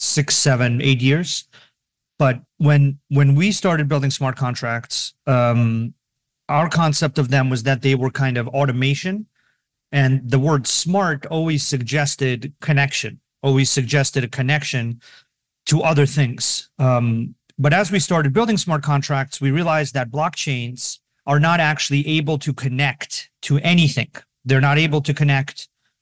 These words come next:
to other blockchains. They're not able to connect to a data source.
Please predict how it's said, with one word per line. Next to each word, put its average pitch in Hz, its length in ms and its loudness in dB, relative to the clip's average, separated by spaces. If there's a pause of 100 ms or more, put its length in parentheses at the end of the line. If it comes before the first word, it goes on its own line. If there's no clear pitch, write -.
to 156 100 0
other 139 160 2
blockchains. 143 920 -2
They're 147 120 2
not 139 140 2
able 143 240 0
to 147 100 -4
connect 135 440 -2
to 135 100 0
a - 20 2
data 131 280 0
source. 170 540 -4